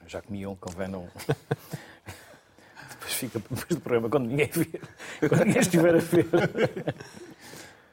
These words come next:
E não pôr,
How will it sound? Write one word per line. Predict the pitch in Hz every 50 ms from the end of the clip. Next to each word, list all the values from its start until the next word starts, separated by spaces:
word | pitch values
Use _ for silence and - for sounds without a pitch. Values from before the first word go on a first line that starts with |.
| _ _ _ _ _ _ _ _ _ _ _ _ _ _ _ _ _ _ _ _ _ _ _ _ _ _ _ _ _ _ _ _ _ _ _ _ _ _ _ _ _ _ _ _ _ _ _ _ _ _ _ _ _ _ _ _ _ _ _ _ _ _ _ _ _ _ -
E | 143 156
não | 165 151
pôr, | 117 151 143 -